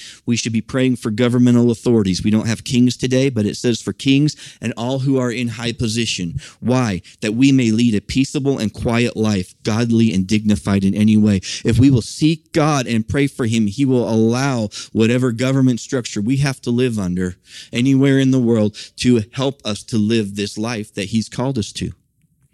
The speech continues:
That's why we're praying for it, okay? Um, verse three, "This is good. It's pleasing in the sight of God our Savior," verse four, "who desires all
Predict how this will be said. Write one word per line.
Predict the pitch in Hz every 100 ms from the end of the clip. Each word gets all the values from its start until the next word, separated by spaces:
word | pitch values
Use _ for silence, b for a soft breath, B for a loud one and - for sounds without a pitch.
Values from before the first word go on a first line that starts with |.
| B B B
That's | 110 117
why | 120 135 143 139
we're | 131 110
praying | - - 131 101 87
for | 78 - 95
it, | 85
okay? | 98 - 117 131 _ B B B B B
Um, | - 110 98 - b b _ _
verse | 113 117 120 131
three, | - 110
"This | 101 127 156
is | 214 147
good. | 113 110 113
It's | -
pleasing | - 139 131 139 135 139 B B B B B B B B
in | 120
the | 113
sight | - 127 123
of | 107
God | 113 120
our | 127
Savior," | - 110 98 101
verse | 104 - 107 117
four, | - 110 104
"who | 110
desires | 107 104 104 107 101 -
all | 135 143 143 151